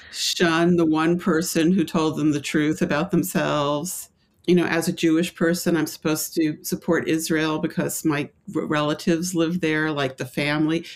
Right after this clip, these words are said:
There's all these kind of negative bonds that transcend what is actually happening, that overwhelm the tr-, the truth of people's complexities and,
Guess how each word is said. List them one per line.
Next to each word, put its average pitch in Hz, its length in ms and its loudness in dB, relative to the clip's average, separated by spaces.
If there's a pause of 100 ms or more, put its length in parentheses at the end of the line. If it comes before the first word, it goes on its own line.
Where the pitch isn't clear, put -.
There's 196 160 2
all 247 260 0
these 285 200 0
kind 220 180 0
of 196 100 2
negative 180 540 2
bonds 156 760 -2 (460)
that 170 480 0
transcend 190 1000 2
what 180 180 2
is 190 160 2
actually 165 520 0
happening, 185 800 0 (760)
that 165 280 0
overwhelm 175 1120 2
the 180 140 0
tr-, - 200 -12 (280)
the 185 100 -2
truth - 760 -4 (120)
of 165 300 -6 (400)
people's 170 340 0
complexities 190 1120 -2
and, 160 320 -2